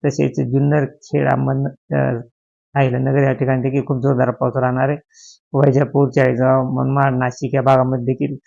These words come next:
सोळा तारखेला खूप जोरदार पाऊस राहणार आहे. जवळजवळ सोळा तारखेला पूर्ण महाराष्ट्रात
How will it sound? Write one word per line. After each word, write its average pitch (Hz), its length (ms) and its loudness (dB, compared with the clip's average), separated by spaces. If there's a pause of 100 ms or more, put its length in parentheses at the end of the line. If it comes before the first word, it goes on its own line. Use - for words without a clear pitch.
(480)
सोळा 151 220 4
तारखेला 127 360 0
खूप 131 220 -4
जोरदार 127 300 2
पाऊस 123 360 -2
राहणार 127 280 0
आहे. 139 120 -4 (220)
जवळजवळ 139 300 2
सोळा 135 200 0
तारखेला 131 460 0 (520)
पूर्ण 139 220 2
महाराष्ट्रात 135 560 2